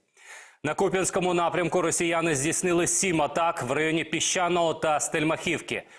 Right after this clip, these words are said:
Харківської області. На Лиманському напрямку в районах Макіївки,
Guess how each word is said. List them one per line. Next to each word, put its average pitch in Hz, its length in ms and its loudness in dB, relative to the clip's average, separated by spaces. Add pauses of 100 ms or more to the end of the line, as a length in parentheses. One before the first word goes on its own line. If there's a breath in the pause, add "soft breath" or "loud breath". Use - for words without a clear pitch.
Харківської 156 600 -2
області. 110 480 -4 (640 loud breath)
На 160 100 0
Лиманському 185 540 0
напрямку 170 500 0
в 147 60 0
районах 170 400 0
Макіївки, 175 720 0